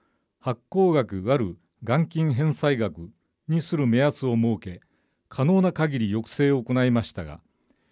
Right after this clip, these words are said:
都市再生整備事業や仮称総合文化館整備事業などの大型継続事業があり、市債の発行額は元金返済額を約九千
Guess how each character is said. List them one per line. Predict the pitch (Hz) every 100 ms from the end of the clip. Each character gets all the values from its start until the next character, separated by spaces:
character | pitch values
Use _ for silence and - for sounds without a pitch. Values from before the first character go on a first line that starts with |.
| _ _ _
都 | 160
市 | - -
再 | 175 175
生 | 165 165 147 160
整 | 156
備 | 160 160
事 | 135
業 | 143 127 92
や | 78 - _ _ _ _ _
仮 | - 123
称 | - 147 87 - _ _ _
総 | - 165 180
合 | 170 175 151
文 | 117 165
化 | 165 151
館 | 135 95 - -
整 | - 151
備 | 165 160
事 | 139
業 | 151 151
な | 147
ど | 117
の | 95 80 - _ _ _
大 | 113 147
型 | 170 165
継 | - 156
続 | 151 147
事 | 117
業 | 139 131
が | 98 92
あ |
り、 | 82 73 _ _ _ _ -
市 | -
債 | 113 165 156
の |
発 | 110 117 -
行 | 135
額 | 131 117 101
は | 87 90 _ _ _ _
元 | 113 139
金 | 151 170 147
返 | 160
済 | 165 160 151
額 | 143 -
を | 98 90 _ _ _ _ -
約 | 135 151 131 107
九 | - 190
千 | 185 165 113 98